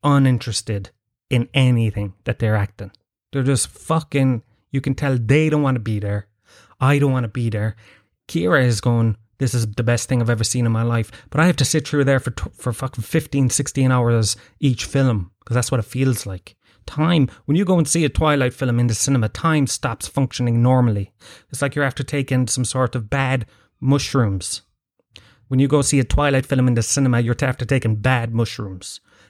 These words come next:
If, uh, it's ten seconds lasts fourteen hours. Okay, time has no meaning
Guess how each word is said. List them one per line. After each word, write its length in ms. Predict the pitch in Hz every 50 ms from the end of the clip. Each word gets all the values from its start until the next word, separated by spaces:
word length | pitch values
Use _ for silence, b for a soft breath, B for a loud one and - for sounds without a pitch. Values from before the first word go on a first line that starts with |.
| b b -
If, 240 | 123 107 - _ _ _
uh, 240 | 135 123 123 120 113 - - - - - _ _
it's 280 | - - - - - - _ _
ten 280 | - - 170 156 151 143
seconds 680 | 123 - - 151 143 147 - 127 120 117 113 110 - B B B B B B
lasts 640 | B 131 123 117 117 107 - - - - - - - b b b b b
fourteen 520 | _ - - 131 131 127 - 143 127 123
hours. 580 | 120 107 104 101 98 95 92 - - - - - _ _ _ _ _ _ _ _
Okay, 240 | 127 - 131 123 120
time 380 | 110 - - 151 147 151 135 127
has 200 | 107 135 127 117
no 160 | 131 127 127
meaning 580 | 123 123 127 135 143 135 123 113 104 98 95